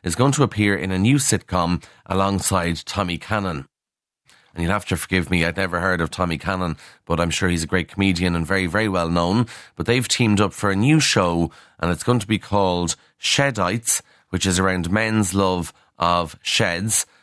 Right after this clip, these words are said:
Tommy Cannon was part of Cannon and Ball, and, uh, Brendan O'Carroll has told The Sun that Tommy plays my best mate.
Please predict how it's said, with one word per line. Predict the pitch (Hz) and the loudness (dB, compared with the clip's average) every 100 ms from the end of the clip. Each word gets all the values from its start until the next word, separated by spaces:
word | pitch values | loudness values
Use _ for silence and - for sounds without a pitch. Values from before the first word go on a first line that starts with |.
| _ - | _ -10
Tommy | - 117 120 107 92 | -2 0 2 0 -2
Cannon | - 101 98 90 | -4 -4 -2 0
was | 92 - | 0 0
part | - 98 92 | -2 -2 0
of | 92 - | -4 -4
Cannon | - 110 107 95 | -4 -2 -2 -2
and | - 92 82 - | -2 -2 -2 0
Ball, | 104 95 92 107 - - _ _ | 2 4 2 0 -4 -16 _ _
and, | - 87 87 85 | -4 -2 0 0
uh, | 90 85 | 0 0
Brendan | 98 101 92 95 | -2 0 2 0
O'Carroll | - 107 107 | 0 -2 -2
has | 101 - | -4 0
told | 120 104 | 0 0
The | |
Sun | 101 120 110 | 0 0 0
that | 107 | 0
Tommy | - 120 120 | 0 0 0
plays | - 117 110 | 0 0 2
my | 107 98 | 0 0
best | 107 101 135 | -2 -2 0
mate. | 135 127 | 0 0